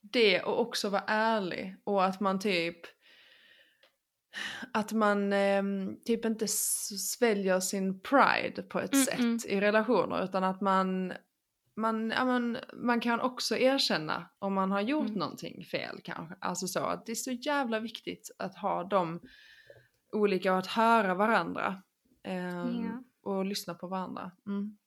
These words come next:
Speaker 1: jätteviktigt.
Speaker 2: Och där, där tycker jag, mm, både du och jag gör ett jävla bra jobb med
Speaker 1: Mm.
Speaker 2: vårt sätt att samarbeta.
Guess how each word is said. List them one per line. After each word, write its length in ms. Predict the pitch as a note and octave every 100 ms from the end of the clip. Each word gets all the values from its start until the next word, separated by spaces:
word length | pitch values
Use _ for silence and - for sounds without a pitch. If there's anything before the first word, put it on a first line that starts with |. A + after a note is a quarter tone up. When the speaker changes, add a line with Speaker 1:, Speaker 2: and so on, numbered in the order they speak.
| _
Speaker 1:
jätteviktigt. 320 | G3+ - A3
Speaker 2:
Och 80 | A#3
där, 560 | G#3+ G3+ G3+ G3 G#3 A3
där 80 |
tycker 340 | A3 A3+ - G#3
jag, 120 | G3
mm, 480 | G3 G3 G3 G3+ G3+ -
både 280 | G#3+ G3+ G3+
du 220 | G#3+ G3
och 80 | G3
jag 180 | G3 F#3+
gör 180 | F#3 F#3
ett 180 | -
jävla 440 | G3 F3+ F3 F#3+ F#3+
bra 260 | F#3+ F3+ F#3+ -
jobb 380 | G3+ F3 G3+ F#3+
med 460 | G#3 G3 F3+ F3+ F3+ - _
Speaker 1:
Mm. 340 | F#3+ F3+ F#3 F3+ G#3+
Speaker 2:
vårt 280 | G#3 G3
sätt 340 | - G#3 F#3 -
att 120 | F#3+
samarbeta. 1120 | - A3 A3+ G#3+ F3 - E3+ - - -